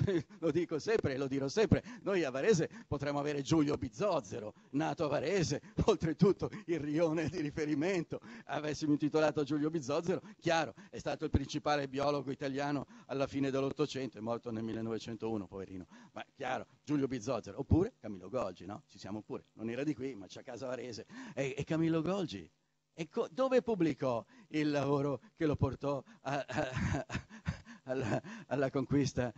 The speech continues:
del, del, del, del maggior premio di riconoscimento scientifico che la comunità degli scienziati affida ai, ai suoi figli migliori,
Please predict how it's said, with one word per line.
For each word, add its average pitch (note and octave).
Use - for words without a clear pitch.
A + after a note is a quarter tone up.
del, B2+
del, B2+
del, A#2+
del B2
maggior B2+
premio C3
di B2
riconoscimento B2
scientifico A#2+
che A2+
la A#2
comunità A#2
degli A2+
scienziati A#2
affida A2+
ai, A2+
ai G#2+
suoi B2
figli A2+
migliori, G#2